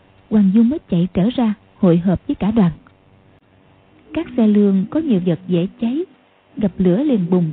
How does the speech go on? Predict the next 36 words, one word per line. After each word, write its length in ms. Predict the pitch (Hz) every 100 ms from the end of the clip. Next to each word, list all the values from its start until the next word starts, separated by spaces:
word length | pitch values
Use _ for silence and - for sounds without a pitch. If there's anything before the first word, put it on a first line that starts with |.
| -
cháy 200 | 240 339
đùng 280 | 208 180 170
đùng. 180 | 175 156 _ _ _ _ _ _ _ _ - -
Chu 80 | 233
Bá 140 | 285 -
Thông 280 | 233 196 185
thích 140 | 294 - -
thú 200 | 262 349
nhìn 160 | 269 165
lửa 160 | 160 190 -
cháy, 240 | 240 349 - _ _ _ _
cướp 160 | 285 262
luôn 300 | 262 254 247
hai 200 | 202 220 190
cây 80 |
đuốc 220 | 185 269 381
từ 120 | 196
tay 220 | 160 220 233
quân 160 | 240 208
địch, 140 | 185 _ _ _ _ _ -
lao 220 | 214 208
đi 280 | 196 196 170 -
đốt 160 | 277 -
các 180 | 311 269
nơi. 280 | 226 220 185 - _ _ _ _ _ _ _ -
Vô 260 | 196 214 196
ý 240 | 208 247 339 _ _ _
đốt 200 | 220 349
một 140 | 254 - -
chuồng 220 | 208 185
ngựa, 240 | 175 180 190 _ _ _ _ _ _ 190
bảy 120 | 190
chiến 240 | 226 359
mã 160 | 285 185 -
tức 120 | 392 -
thời 300 | 202 170